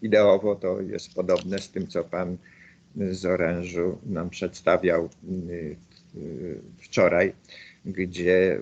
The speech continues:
właśnie uwzględniono ten jeszcze taką korzyść, że tam jakiś złom, prawda, można było, krótko mówiąc, y, spieniężyć.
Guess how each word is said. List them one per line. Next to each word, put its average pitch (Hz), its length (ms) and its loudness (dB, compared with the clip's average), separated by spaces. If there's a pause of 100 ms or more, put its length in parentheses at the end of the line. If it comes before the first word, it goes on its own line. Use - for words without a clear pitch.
właśnie 85 680 -4
uwzględniono 85 920 -2
ten 73 280 -4
jeszcze 85 460 -6 (140)
taką 78 300 -4
korzyść, 80 500 -2
że 73 180 -2
tam 73 300 -12
jakiś 92 340 -14
złom, 95 500 2
prawda, 87 400 4
można 85 340 -2
było, 82 380 -6 (680)
krótko 110 400 4
mówiąc, 95 680 0
y, 85 220 0
spieniężyć. - 920 0